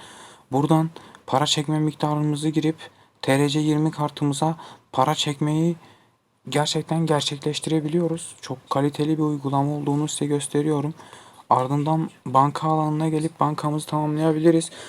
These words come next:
Ben şu an sizin için gördüğünüz gibi yüz dolar bir şarj ettim. Ardından şuraya geliyorum. Ve arkadaşlar, doksan dokuz dolarlık makineyi hemen kiralıyorum.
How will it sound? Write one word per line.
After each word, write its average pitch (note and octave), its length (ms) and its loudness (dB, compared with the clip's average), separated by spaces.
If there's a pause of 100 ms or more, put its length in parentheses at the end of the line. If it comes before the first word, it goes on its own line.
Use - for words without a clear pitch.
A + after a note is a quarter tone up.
(200)
Ben C#3+ 120 6
şu E3 180 2
an E3 100 6
sizin E3 320 2
için D#3+ 240 2
gördüğünüz D#3 500 4
gibi D#3 300 2 (300)
yüz D3 200 2
dolar D3+ 340 2
bir D#3 100 0
şarj D3+ 360 -2
ettim. D3 320 -4 (400)
Ardından D#3 460 4
şuraya D#3+ 360 2
geliyorum. D3+ 520 2 (580)
Ve B2+ 60 6
arkadaşlar, D3 540 2
doksan D3+ 360 0
dokuz D#3 260 -2
dolarlık D3+ 380 2
makineyi D3+ 480 0
hemen D#3 320 2
kiralıyorum. D3+ 680 2